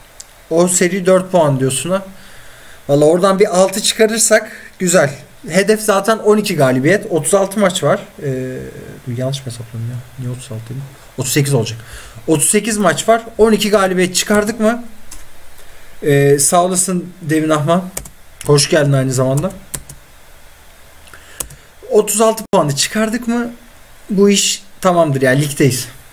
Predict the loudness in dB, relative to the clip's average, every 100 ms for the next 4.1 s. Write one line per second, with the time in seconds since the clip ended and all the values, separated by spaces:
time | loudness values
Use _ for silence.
0 | -20 -20 -8 0 0 0 -2 -2 -2 -4
1 | -10 -14 -18 -20 -12 -4 0 4 2 2
2 | 0 2 2 -2 -10 -10 -8 -8 -6 -6
3 | 0 2 2 -2 -6 0 0 0 -6 -8